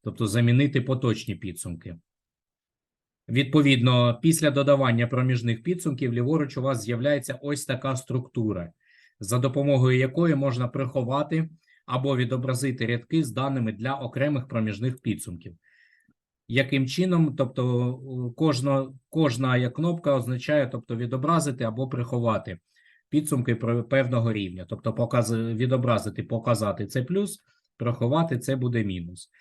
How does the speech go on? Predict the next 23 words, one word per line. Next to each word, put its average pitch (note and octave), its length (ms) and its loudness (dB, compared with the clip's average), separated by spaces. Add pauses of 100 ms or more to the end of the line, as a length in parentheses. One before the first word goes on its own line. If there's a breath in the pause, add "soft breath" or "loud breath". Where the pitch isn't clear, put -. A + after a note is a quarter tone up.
(240 soft breath)
Також C#3+ 400 2
у C3+ 60 2
вас C#3+ 200 6
буде B2+ 300 2
од-, C3 420 -4 (320)
к-, C3 260 4
зверху B2 500 6
кнопки D#3+ 360 2
один, B2+ 320 4
два, A#2+ 220 4
три. G2+ 340 -4 (560 soft breath)
За C#3 380 2
допомогою D3 540 2
одиниці C#3 460 2
виводяться A#2 580 -2
лише A#2 300 -2
загальні G#2 480 -4
підсумки, D3+ 640 -4 (320 soft breath)
за A#2+ 160 4
допомогою C#3 680 2
двійки — A2 680 -2
загальні A2+ 520 0
підсумки G#2+ 800 -4